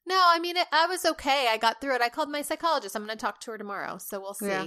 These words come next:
Speaker 1: Maybe she has some tips. But, you know, I'm, I don't have them very frequently, you know, maybe once every couple of years. But I've had a couple now in the last couple of weeks. And I know it has to do with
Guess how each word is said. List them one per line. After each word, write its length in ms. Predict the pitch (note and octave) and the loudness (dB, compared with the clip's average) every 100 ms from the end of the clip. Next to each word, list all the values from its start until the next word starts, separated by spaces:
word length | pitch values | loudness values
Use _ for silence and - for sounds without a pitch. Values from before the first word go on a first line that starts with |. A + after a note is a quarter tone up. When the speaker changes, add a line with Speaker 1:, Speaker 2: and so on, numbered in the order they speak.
| F#3 | -8
Speaker 1:
Maybe 220 | F#3+ G3 | -12 -12
she 200 | - G3+ | -10 -10
has 220 | F#3+ F3 | -10 -12
some 200 | F#3+ F3 | -14 -14
tips. 440 | - E3+ - - - | -10 -10 -10 -16 -10
But, 220 | F3+ - | -8 -8
you 100 | A3+ | -10
know, 100 | G#3 | -6
I'm, 220 | G3 G3+ G3 | -6 -6 -8
I 100 | A#3 | -6
don't 220 | B3 D4 - | -4 -4 -2
have 320 | A#3 G#3 A3 | 2 2 0
them 180 | A#3 G#3 | -8 -6
very 280 | F#3 F#3 B3+ | -6 -6 -8
frequently, 760 | - C#4+ C4 D4+ B3 D4 E4 F#4+ _ | -14 -16 -10 -10 -10 -14 -14 -20 _
you 100 | A#3 | -12
know, 200 | G#3 G#3+ | -6 -6
maybe 300 | G#3 G3+ G#3 | -6 -10 -10
once 300 | F3+ G3 G#3 | -10 -8 -8
every 180 | F#3+ F#3 | -10 -10
couple 320 | - G3 G3 | -10 -10 -10
of 60 | F3 | -14
years. 400 | E3 E3 A3+ - | -12 -10 -10 -10
But 100 | E3+ | -10
I've 120 | E3 | -8
had 160 | E3+ E3+ | -6 -8
a 40 | |
couple 340 | E3 E3+ - G3 | -6 -12 -10 -8
now 260 | G3 G3 | -6 -6
in 60 | G3 | -6
the 100 | F3 | -6
last 260 | E3+ E3 - | -6 -6 -10
couple 200 | F#3 F3+ | -12 -12
of 60 | |
weeks. 220 | F3+ G#3 G3+ | -10 -12 -12
And 80 | |
I 60 | E3+ | -10
know 120 | E3+ | -10
it 100 | D#3+ | -10
has 220 | E3+ E3+ | -10 -12
to 80 | - | -12
do 260 | D#3+ E3 D#3 | -10 -10 -8
with 280 | D#3 D3+ | -8 -10